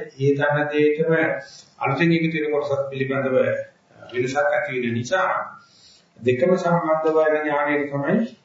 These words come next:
යථාභූත ඥාන දර්ශනය කියලා කියන්නේ. ඉතින් ඒක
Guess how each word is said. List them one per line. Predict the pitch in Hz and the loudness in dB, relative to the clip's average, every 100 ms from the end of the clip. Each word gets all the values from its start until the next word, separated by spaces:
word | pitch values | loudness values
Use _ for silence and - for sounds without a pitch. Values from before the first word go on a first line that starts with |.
| _ - | _ -6
යථාභූත | 123 147 139 139 139 | -2 2 2 2 2
ඥාන | 139 135 123 | 2 0 -2
දර්ශනය | 123 120 101 113 | -6 -6 -6 -6
කියලා | 110 139 | -6 -6
කියන්නේ. | 139 - - - - _ _ - - _ | -4 -4 -4 -8 -20 _ _ -20 -20 _
ඉතින් | 135 139 | -2 0
ඒක | - | 2